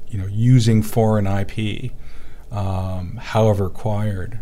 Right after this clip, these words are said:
uh, was part of the modernization plan. So, um, our idea was that, uh, they'd pay for it.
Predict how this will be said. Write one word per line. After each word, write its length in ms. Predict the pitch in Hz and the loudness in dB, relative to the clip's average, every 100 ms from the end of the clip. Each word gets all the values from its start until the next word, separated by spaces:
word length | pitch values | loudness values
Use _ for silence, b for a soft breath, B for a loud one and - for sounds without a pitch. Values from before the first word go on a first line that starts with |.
| - - | -4 -4
uh, 460 | 101 98 95 92 90 | -4 -2 -4 -4 -4
was 600 | 113 107 101 98 95 - | 0 2 2 0 -2 -6
part 340 | - 110 107 | -2 0 0
of 80 | 95 | 0
the 60 | |
modernization 680 | 92 98 95 92 101 104 101 | 0 0 -2 -4 -2 -2 -4
plan. 340 | - - 113 117 B B B B B - | -6 -8 -10 -10 B B B B B -8
So, 760 | - - 110 101 98 98 98 - | -2 4 6 6 4 0 -4 -2
um, 480 | 104 98 95 92 95 | -2 0 -2 -2 0
our 280 | 104 110 113 | 2 4 6
idea 380 | 101 92 92 95 | 4 2 0 -2
was 280 | 95 92 92 | -2 -2 -2
that, 320 | 98 92 - - | -2 -2 -2 -2
uh, 160 | 101 92 | -2 -2
they'd 300 | 92 92 92 | -2 -2 -2
pay 220 | 113 127 | -2 0
for 280 | 127 95 87 | 0 -2 -4
it. 140 | - | -4